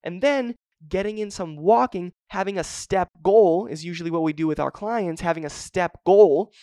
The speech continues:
with their workouts, that's gonna help you get in that twenty percent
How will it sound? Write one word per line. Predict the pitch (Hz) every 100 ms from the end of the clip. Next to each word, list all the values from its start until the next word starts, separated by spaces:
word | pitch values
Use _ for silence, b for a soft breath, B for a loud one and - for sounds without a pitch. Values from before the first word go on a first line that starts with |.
| b -
with | 170
their | 156 147
workouts, | 196 226 180 160 b b -
that's | 170 185 -
gonna | 190
help | 180 170
you | 170
get | 165 -
in | 160
that | 147 -
twenty | - 151 143 143 - -
percent | - - - -